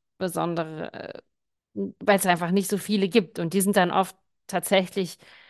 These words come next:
jetzt denke ich zum Beispiel an die russischen Exilmedien, die sind auch schon oft echt überladen aus Anfragen, einfach weil irgendwie während natürlich des Russland-Ukraine-Kriegs will jeder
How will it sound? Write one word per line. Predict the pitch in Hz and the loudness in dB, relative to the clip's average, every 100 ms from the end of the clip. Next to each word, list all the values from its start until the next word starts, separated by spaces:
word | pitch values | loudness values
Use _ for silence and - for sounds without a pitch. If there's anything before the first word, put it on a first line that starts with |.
| _ | _
jetzt | 165 165 - | -8 -4 0
denke | 175 180 | 0 0
ich | - | -6
zum | 175 | -2
Beispiel | 165 165 - 165 - | 0 0 0 -2 0
an | 156 160 160 160 156 | -4 -4 -4 -6 -4
die | 180 | 0
russischen | 208 233 233 214 | 2 2 0 -2
Exilmedien, | 175 175 - 214 220 202 175 180 180 170 165 - - - | -2 -4 -2 2 4 4 2 0 -4 -4 -8 -12 -14 -4
die | |
sind | 185 226 - | 2 2 2
auch | 180 | -2
schon | - - | -2 -2
oft | 185 - | -2 -2
echt | 180 175 | -6 -4
überladen | 175 175 175 180 202 190 160 151 - _ | -2 0 4 6 6 6 0 -2 -8 _
aus | - 143 165 | -2 0 2
Anfragen, | - 233 269 - 143 147 151 143 | 4 4 4 0 -2 -2 -2 -2
einfach | 147 156 165 160 | -2 2 0 0
weil | 170 165 170 170 | 2 6 6 4
irgendwie | 165 165 175 180 170 | 0 -2 -2 -6 -2
während | 175 170 | 0 0
natürlich | 170 160 185 180 | -4 -6 -6 -6
des | 190 170 | -6 -8
Russland-Ukraine-Kriegs | 180 - 175 170 180 185 - 190 - _ 196 185 185 | -8 -4 -4 -4 -6 -6 -4 -4 -6 _ -10 -8 -2
will | 185 | -2
jeder | 175 190 196 185 180 | 2 4 6 6 4